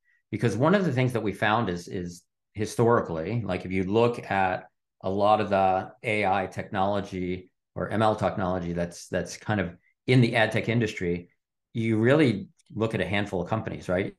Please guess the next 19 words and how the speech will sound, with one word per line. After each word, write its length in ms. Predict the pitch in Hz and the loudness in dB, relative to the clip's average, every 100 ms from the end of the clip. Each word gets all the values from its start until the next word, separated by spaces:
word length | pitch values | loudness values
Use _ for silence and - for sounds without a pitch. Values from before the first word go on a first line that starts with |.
| - | -6
You 80 | 92 | -4
look 140 | 90 | -4
at 60 | 85 | -4
Facebook, 580 | 107 95 - 98 98 - - _ _ _ - | 0 0 2 2 2 -6 -18 _ _ _ -4
you 120 | 92 | 0
know, 340 | 90 90 92 - | 0 -2 -4 -4
and 140 | 92 | -2
their 100 | 92 | -2
capabilities 560 | 107 101 92 92 92 87 | -2 -4 -2 -2 -2 -4
of 80 | |
building 240 | 90 90 87 | -4 -4 -4
lookalike 340 | 87 92 90 | -4 -4 -2
audiences 540 | 85 90 87 85 95 90 | -2 -2 -2 -4 -6 -2
and 100 | 87 | -2
their 100 | 85 | -2
algorithms 500 | 85 85 87 87 85 | -4 -2 -2 -4 -6
for 120 | 85 | -8
targeting. 580 | - 87 85 85 82 85 _ _ _ _ | -4 -4 -4 -6 -8 -12 _ _ _ _
Um, 520 | 98 90 85 82 82 | -4 0 0 -2 -8